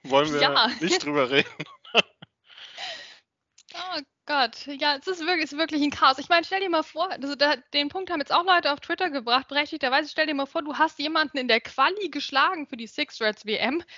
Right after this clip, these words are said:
Speaker 2: du stehst dann da in Thailand mit deiner Kokosnuss in der Hand, verstehst du,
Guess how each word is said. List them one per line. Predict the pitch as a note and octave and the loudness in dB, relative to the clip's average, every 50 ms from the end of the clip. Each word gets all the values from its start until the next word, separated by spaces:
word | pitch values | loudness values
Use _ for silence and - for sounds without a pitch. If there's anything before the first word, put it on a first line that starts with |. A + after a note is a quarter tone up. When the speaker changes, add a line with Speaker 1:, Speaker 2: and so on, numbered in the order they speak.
| - | -6
Speaker 2:
du | - - F#4 F4+ | 0 0 0 0
stehst | - - - - - D#4 - G#4 A4 - - - | 0 -8 -4 0 2 4 6 4 4 4 2 0
dann | F4+ C4+ D4 | 0 2 2
da | G4 E4 - G#4 | 2 4 4 4
in | F#4+ E4+ | 2 0
Thailand | - - - - G#3+ E4+ G4 E4+ D4+ D4+ D4 C4+ E4 - - - - - - | -2 -8 -2 2 4 4 4 2 0 0 0 -2 -2 -4 -16 -18 -20 -18 -12
mit | - E4 F#4 - | -8 -8 -4 0
deiner | - E4+ E4 D#4+ D#4+ D#4+ | 0 0 0 2 0 -2
Kokosnuss | D#4+ - - D4+ D4 - F4+ F4 - - C4+ C4+ D4+ D4+ - | -2 -4 -6 -6 -4 -4 -6 -6 -8 -6 -6 -6 -6 -6 -6
in | D4+ C4+ | -6 -2
der | B3+ B3+ C#4+ - | -2 -2 0 2
Hand, | E4 E4 E4+ F4 G4 G#4+ - | 0 0 0 0 -6 -8 -6
verstehst | - D#4 C#4 - - C#4+ D4 D4+ - - | -6 -6 -6 -4 -4 -2 -2 -2 -2 -4
du, | D#4 | -4